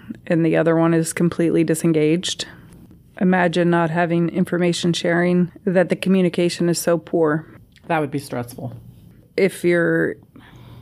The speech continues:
Speaker 1: in that kind of relationship and you have children, somebody is gonna definitely feel like they're carrying the whole entire load.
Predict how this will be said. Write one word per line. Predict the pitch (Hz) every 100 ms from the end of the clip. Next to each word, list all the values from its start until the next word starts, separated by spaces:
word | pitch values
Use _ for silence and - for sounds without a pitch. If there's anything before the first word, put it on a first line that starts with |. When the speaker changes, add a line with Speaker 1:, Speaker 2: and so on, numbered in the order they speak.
| -
Speaker 1:
in | - 185 180
that | 175 165 -
kind | - 175
of | 165
relationship | 165 160 170 165 170 160
and | 160 175
you | 170
have | 151
children, | - 165 165 165 165 170 - - - -
somebody | - 185 185 160 151
is | 156
gonna | 160 156
definitely | 156 170 160 151 151
feel | 147 160 151
like | 151
they're | 156 156
carrying | 156 151 147 151 156 156 -
the | - 175
whole | 156 156 147 143 151
entire | 156 - 156 139 131
load. | 156 151 131 165